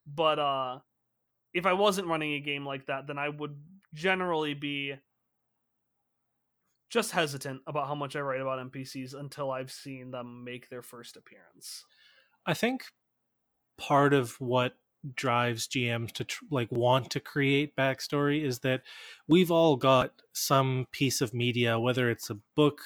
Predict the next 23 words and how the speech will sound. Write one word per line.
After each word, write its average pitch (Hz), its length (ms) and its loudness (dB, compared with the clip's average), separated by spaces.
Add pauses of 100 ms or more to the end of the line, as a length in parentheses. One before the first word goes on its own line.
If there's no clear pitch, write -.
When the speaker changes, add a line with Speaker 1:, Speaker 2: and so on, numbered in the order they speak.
(120)
Speaker 2:
a 139 140 -4
movie, 131 500 2
a 120 60 2
video 127 280 0
game, 120 300 -2
that 117 200 -2
we 120 120 -2
really 160 340 6
like, 139 340 2
and 120 120 -4
we 120 100 -4
really 160 320 4
like 139 200 2
the 107 80 -16
characters. 123 680 -2 (320)
And 131 160 -2
so 147 160 4
we've 131 200 4
gone 160 340 4
and 127 220 -2 (320)
done 151 160 6
a 151 40 6
little 135 500 4